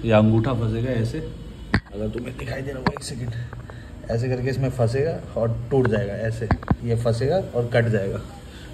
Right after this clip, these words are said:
तो ये देखो कितनी गंदी निकलेगी अभी chain। अभी देखो, मैं अकेला बंदा हूँ ना, तो एक साथ कर करके दिखा नहीं सकता,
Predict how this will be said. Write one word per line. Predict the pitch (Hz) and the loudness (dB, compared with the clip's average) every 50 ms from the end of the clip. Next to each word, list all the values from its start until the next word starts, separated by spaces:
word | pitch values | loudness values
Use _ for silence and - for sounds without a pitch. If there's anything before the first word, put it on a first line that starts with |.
| - - - | -14 -6 0
तो | - | 2
ये | 110 113 | 4 6
देखो | 113 110 120 113 | 6 6 6 6
कितनी | 120 117 - 131 117 | 6 4 4 4 6
गंदी | 117 120 117 113 120 | 6 8 8 8 8
निकलेगी | 117 113 107 110 107 107 110 | 8 8 8 8 8 8 8
अभी | 107 104 110 107 | 8 8 8 6
chain। | 110 110 107 110 113 | 6 6 4 4 4
अभी | 113 120 110 110 113 110 | 2 2 4 6 6 6
देखो, | 113 107 - 120 117 - - - - - - - - - - - - | 6 4 4 2 0 0 -2 -6 -6 -10 -12 -12 -12 -12 -10 0 4
मैं | 123 127 | 4 6
अकेला | 123 120 123 139 139 143 143 | 6 4 4 4 2 2 2
बंदा | 143 135 131 131 | 2 2 0 0
हूँ | 127 131 | 2 2
ना, | 139 135 131 | 0 0 0
तो | - - - - 123 123 120 - - - - - - - - - - - - - - - - - - - | -2 -4 -4 -2 -2 0 0 -2 -4 -8 -8 -10 -14 -16 -16 -16 -18 -18 -18 -18 -18 -18 -16 -16 -10 -6
एक | 123 120 117 | -6 -4 -4
साथ | - 143 127 - | -2 -4 -4 -2
कर | 143 135 123 | -2 0 0
करके | 135 127 123 135 131 | 2 2 2 2 2
दिखा | 123 117 120 120 | 2 4 4 4
नहीं | 123 123 | 4 4
सकता, | 117 113 98 - - - - | 2 0 -2 -4 -6 -10 -10